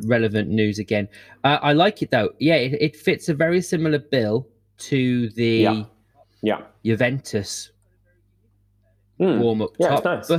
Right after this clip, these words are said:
Speaker 1: but, uh, it's got, it's got a very uniqueness about it. Um, I th-, when I read about it, it did say, uh, it was inspired by the nineteen eighty-eight Adidas M L S.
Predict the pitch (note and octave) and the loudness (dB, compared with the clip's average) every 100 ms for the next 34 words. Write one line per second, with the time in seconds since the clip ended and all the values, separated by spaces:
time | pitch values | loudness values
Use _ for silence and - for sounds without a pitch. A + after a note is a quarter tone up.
0 | D#3+ - - E3 D#3+ D3 - E3 - F3+ | -2 -8 -2 0 2 -2 -6 -8 -6 -6
1 | - - F3+ F3 F3 F3 E3+ F3 A3+ - | -6 -6 -4 -2 -2 -2 -2 -4 -4 -8
2 | - - F#2 F#2+ - _ _ _ _ _ | -12 -6 -4 -4 -8 _ _ _ _ _
3 | - _ _ _ _ _ _ _ _ _ | -20 _ _ _ _ _ _ _ _ _
4 | _ _ _ _ _ - - - - D#3+ | _ _ _ _ _ -20 -20 -8 0 2
5 | E3 D#3+ - _ - D#3 F3 E3+ - - | 2 -2 -6 _ -2 2 2 -2 -8 -20
6 | - - A#2+ D#3 E3 D#3 A2+ D3 C3+ G#2 | -20 -8 -2 0 0 0 0 -2 -2 -4
7 | G2 G2 A2 - B2+ B2+ - D#3 E3 - | -4 -2 -2 -4 -8 -8 -4 -2 -2 -4
8 | - C#3+ A#2+ F#2+ G#2 C3 - - _ _ | -6 -2 -2 -2 -4 -6 -12 -20 _ _
9 | _ - _ _ _ - B2+ B2 A#2 A#2 | _ -20 _ _ _ -10 -2 0 0 -2
10 | - C3 A#2+ C3 B2+ - _ _ _ C3 | -4 -6 -4 -4 -4 -8 _ _ _ -10
11 | C3 - - C3 C3 - B2 A#2+ B2+ C3+ | -10 -8 -4 -2 -2 -2 -2 0 -2 -4
12 | C#3 - B2+ - C3 B2 - B2+ B2+ G#2 | -6 -4 -6 -4 -6 -6 -4 -4 -4 -6
13 | - A2 A2 G#2+ - - _ A#2+ A2 G#2 | -8 -6 -4 -6 -8 -16 _ -6 -4 -4
14 | F#2+ - - - | -6 -14 -20 -20